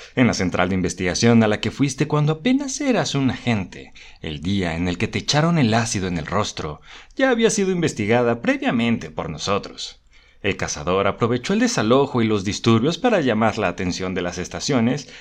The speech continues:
y atraer a algunos de sus agentes como una trampa. Por eso ya no había nada útil cuando llegaron, más que trampas.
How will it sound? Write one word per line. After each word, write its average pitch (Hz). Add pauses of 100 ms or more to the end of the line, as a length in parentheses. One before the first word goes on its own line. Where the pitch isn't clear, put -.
y 220
atraer 160
a 139
algunos 135
de 107
sus -
agentes 107
como 240
una 175
trampa. - (600)
Por 98
eso 120
ya 208
no 208
había 190
nada 160
útil 143
cuando 107
llegaron, 87 (220)
más 101
que 80 (240)
trampas. -